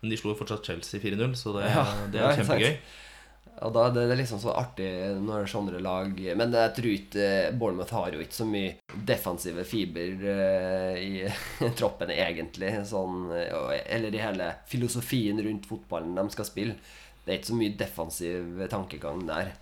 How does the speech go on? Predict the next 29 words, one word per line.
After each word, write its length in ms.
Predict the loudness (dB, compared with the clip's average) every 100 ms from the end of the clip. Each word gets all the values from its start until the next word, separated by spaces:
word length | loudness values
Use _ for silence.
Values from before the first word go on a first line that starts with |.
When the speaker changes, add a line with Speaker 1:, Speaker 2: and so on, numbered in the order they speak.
| -20 -20 -20 -20 -20 -20 -20 -20 -12
Speaker 1:
Det 80 | 0
er 100 | 2
en 80 | 4
ganske 220 | 4 4
aggressiv 480 | 2 4 4 4 2
tankegang, 480 | 0 0 0 0 2 4
ehm, 720 | 6 6 4 4 6 6 4 0 -6 0
i 80 | 4
en 100 | 6
del 140 | 6
kamper, 340 | 4 4 2 4
selv 220 | 6 8
om 80 | 6 4 4
mot 340 | 4 4 2 2
Manchester 360 | 2 0 -2
City 460 | 0 0 -2 0 2
her 140 | 2 0
for 160 | 0
noen 160 | 2 2 2
uker 160 | 0
siden, 240 | 0 0 0
så 480 | 0 2 2 2 2
hadde 300 | 2 0 0
de 160 | 0
jo 640 | 2 2 2 2 0 0 -4
ikke 240 | -6 -4
et 80 | -4
eneste 240 | -4 -4
skudd 320 | -4 -4 -4